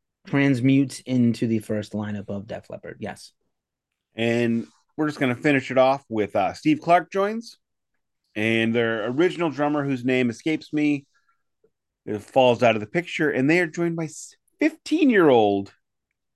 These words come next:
Speaker 2: Rick Allen.
Speaker 1: Hmm.
Speaker 2: At this point in time, the young man has two arms. "I'm going to hell. You're all coming with me." It's a significant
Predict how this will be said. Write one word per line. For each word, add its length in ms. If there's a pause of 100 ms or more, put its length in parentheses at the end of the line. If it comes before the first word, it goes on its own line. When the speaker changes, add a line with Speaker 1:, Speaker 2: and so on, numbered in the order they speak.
(200)
Speaker 2:
Rick 320
Allen. 440 (300)
Speaker 1:
Hmm. 380 (200)
Speaker 2:
At 220
this 140
point 240
in 60
time, 320
the 80
young 240
man 340
has 240
two 200
arms. 360 (2250)
"I'm 200
going 220
to 40
hell. 460 (160)
You're 140
all 120
coming 300
with 220
me." 300 (3500)
It's 200
a 60
significant 720